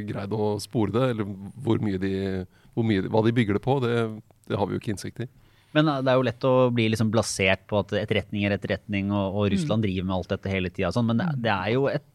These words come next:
Speaker 2: eh, steg videre med et sånn tydelig, eh, angrep også mot Stortinget.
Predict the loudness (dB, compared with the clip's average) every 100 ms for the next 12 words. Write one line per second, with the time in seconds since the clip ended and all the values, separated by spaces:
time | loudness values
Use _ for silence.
0 | _ -8 -4 -2 -4 -6 -4 -2 -2 -2
1 | 0 -2 -4 -2 -2 -2 -4 -6 -8 -10
2 | -14 _ _ -8 -8 -10 -10 -6 -6 -4
3 | -4 -4 -6 _ _ -18 -16 -10 -8 -8
4 | -8 -2 -2 -2 -4 -10 -20 -12 -4 -4
5 | -4 -2 0